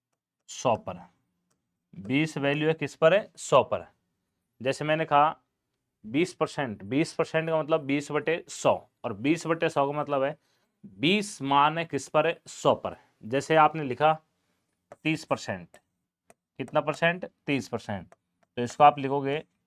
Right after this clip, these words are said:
तीस बटा कितना, सौ, यानी तीस वैल्यू है,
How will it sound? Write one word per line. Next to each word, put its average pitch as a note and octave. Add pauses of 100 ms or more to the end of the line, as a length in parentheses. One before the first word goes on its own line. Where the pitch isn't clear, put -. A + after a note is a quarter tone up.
तीस C#3+
बटा C#3+
कितना, C#3
सौ, - (500)
यानी C#3+
तीस - (600)
वैल्यू D3
है, D3+